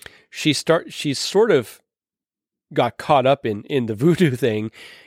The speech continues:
And when this whole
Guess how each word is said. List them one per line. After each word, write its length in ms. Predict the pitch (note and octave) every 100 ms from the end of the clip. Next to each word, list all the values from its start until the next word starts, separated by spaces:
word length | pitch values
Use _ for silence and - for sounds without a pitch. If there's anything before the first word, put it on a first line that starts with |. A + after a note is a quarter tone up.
| _
And 420 | D3+ E3+ B2+ C3+ - _ _ _ _ _ _ _ _ _ _ _
when 280 | - C3 C#3+
this 120 | D3+
whole 400 | D#3+ D3+ C3 B2